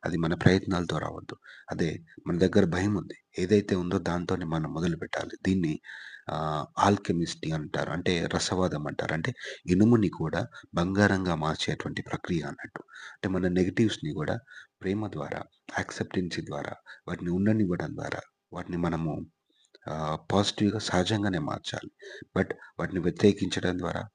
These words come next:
వాటి మీద దాడి చేయడం ద్వారా, మనం వాటి నుంచి తప్పించుకోవడం ద్వారా పరిస్థితులు మరింత అధ్వాన్నంగా తయారవుతాయి. So, understand this. మీరు దేని నుంచి అయితే తప్పించుకుంటారో, like attracts like, అది మరింత ఎక్కువగా మీకు పెరుగుతుంది.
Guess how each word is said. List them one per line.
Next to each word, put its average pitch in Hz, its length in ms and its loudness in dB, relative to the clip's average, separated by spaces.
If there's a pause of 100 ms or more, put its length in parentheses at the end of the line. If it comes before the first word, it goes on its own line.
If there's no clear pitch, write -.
వాటి 78 200 0
మీద 85 180 0
దాడి 85 300 0
చేయడం 92 360 0
ద్వారా, 85 260 -6 (380)
మనం 85 180 0
వాటి 82 200 0
నుంచి 82 240 -4
తప్పించుకోవడం 82 680 -2
ద్వారా 80 240 -4 (120)
పరిస్థితులు 90 520 -2
మరింత 82 340 -2
అధ్వాన్నంగా 80 480 -6
తయారవుతాయి. - 580 -6 (420)
So, - 140 -10
understand 87 680 -2
this. - 180 -8 (580)
మీరు 87 200 -4
దేని 92 280 4
నుంచి 101 180 0
అయితే - 160 -4
తప్పించుకుంటారో, 80 920 -2
like 87 260 2
attracts - 420 -2
like, 80 200 -2
అది 78 140 -2
మరింత 92 380 4 (100)
ఎక్కువగా 92 480 0 (420)
మీకు 82 220 -2
పెరుగుతుంది. 82 600 0